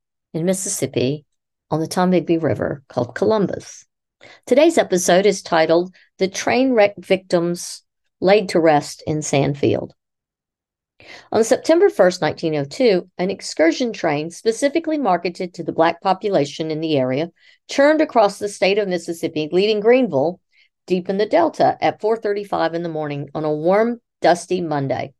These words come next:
The riders were mostly headed to Birmingham, Alabama, for a day in the big city.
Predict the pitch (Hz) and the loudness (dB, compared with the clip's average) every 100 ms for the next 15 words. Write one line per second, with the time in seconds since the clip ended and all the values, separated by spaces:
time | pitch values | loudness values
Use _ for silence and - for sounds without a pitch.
0 | _ _ _ _ _ _ - 220 254 285 | _ _ _ _ _ _ -4 0 2 4
1 | 254 214 220 - 190 226 254 - 180 165 | 4 2 0 -4 -2 0 0 -2 -4 -2
2 | 147 160 - 190 190 185 165 147 147 143 | -2 -4 -6 -6 -4 -4 -6 -6 -4 -4
3 | 143 165 170 143 143 185 180 196 196 208 | 0 0 0 -4 -2 -2 2 2 4 2
4 | 202 202 220 - - 320 - | 0 -4 -6 -6 -4 -4 -4